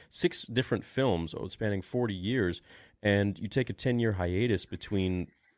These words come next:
episode three and then episode, uh, seven, you're going to be curious. I mean, they could have literally had, like, a, someone peeling an egg for episode seven,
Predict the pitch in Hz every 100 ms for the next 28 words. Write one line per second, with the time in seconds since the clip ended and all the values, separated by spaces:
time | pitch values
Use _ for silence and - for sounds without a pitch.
0 | _ - 107 113 - 101 80 - 107 104
1 | 87 85 87 - - 107 - - _ 98
2 | 98 - _ - 113 135 90 80 - _
3 | _ _ _ - 117 127 127 170 117 101
4 | - 156 123 101 - - 113 113 123 147
5 | 156 107 110 151 156 117 87 95 95 92
6 | 85 78 - 90 85 - _ _ _ _
7 | _ _ - _ _ _ - 160 135 143
8 | 147 101 - 104 120 92 - 82 - -
9 | 80 - 76 78